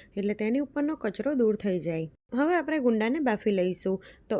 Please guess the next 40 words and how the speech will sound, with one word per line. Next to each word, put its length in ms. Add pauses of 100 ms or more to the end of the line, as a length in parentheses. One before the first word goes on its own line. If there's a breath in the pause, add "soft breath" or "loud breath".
એક 160
મોટી 300
તપેલી 400
લઈ 220
તેમાં 320
બે 180
થી 160
ત્રણ 240
ગ્લાસ 240
જેટલું 320
પાણી 280
ગરમ 280
કરવા 260
મૂકીશું. 480 (240)
પાણી 300
ગરમ 320
થાય 240
એટલે 260
તેમાં 280
અડધી 260
ટેબલસ્પૂન 500
જેટલું 300
મીઠું 320
નાખીશું. 520 (300)
પછી 300
આપણે 260
તેમાં 260
ગુંદા 320
નાખીશું 560 (440 soft breath)
અને 200
ગેસની 420
ફ્લેમ 280
મીડિયમ 340
રાખી 240
અને 160
ગુંદાને 420
બાફી 320
લઈશું. 400 (300)
ગુંદાને 420
બફાતા 380